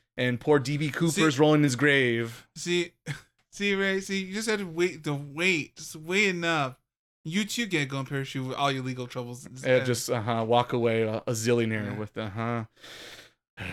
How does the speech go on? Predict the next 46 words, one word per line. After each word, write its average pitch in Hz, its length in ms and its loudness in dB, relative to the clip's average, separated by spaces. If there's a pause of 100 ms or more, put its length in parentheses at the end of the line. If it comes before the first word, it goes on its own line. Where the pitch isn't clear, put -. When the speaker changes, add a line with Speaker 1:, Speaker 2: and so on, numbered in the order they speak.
(420)
Speaker 1:
So - 160 2
it's 117 100 4
one 127 140 4
of 127 80 4
those, 123 420 4
Speaker 2:
Uh. 117 40 -10
Speaker 1:
yay, 131 320 4
it's - 180 -4
over, 123 400 4
and 117 120 -2
also, 117 380 0
oh, 101 380 -6 (300)
joy, 110 340 0
what 107 160 -2
have, 110 260 -2
what 120 120 -6
have 107 100 -8
we 107 100 -6
begun 104 360 -6
here? 104 260 -8 (480)
So 131 180 4
look 147 140 6
forward 147 320 4
to 135 100 0
all 135 180 4
that 127 180 2
hoopla 131 400 0
we'll 117 100 0
probably 120 220 0
see - 100 -4
in 120 60 -2
the 117 60 -2
next 117 340 -4
year 131 220 4
or - 20 2
so 123 340 2
to - 100 -4
see - 160 -6
how 110 140 -2
that 107 140 -4
affects 107 340 -8
the 117 80 -12
Game 127 300 -2
Pass 127 380 -2
and 110 120 -8
services, 120 640 0